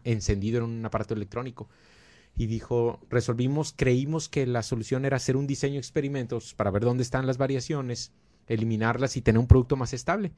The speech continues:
Y a la hora que dijimos, "Pues, ¿quién puede hacer el diseño de experimentos?",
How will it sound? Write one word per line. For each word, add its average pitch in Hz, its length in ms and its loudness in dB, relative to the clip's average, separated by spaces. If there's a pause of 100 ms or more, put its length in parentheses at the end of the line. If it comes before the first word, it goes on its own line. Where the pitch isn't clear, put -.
(300)
Y 120 100 2
a 113 60 6
la 120 100 4
hora 139 140 2
que 143 100 -4
dijimos, 139 460 -8 (100)
"Pues, - 160 -12
¿quién 120 220 0
puede 143 160 8
hacer 143 180 -2
el 139 60 -6
diseño 143 220 -8
de - 20 -8
experimentos?", 143 640 -6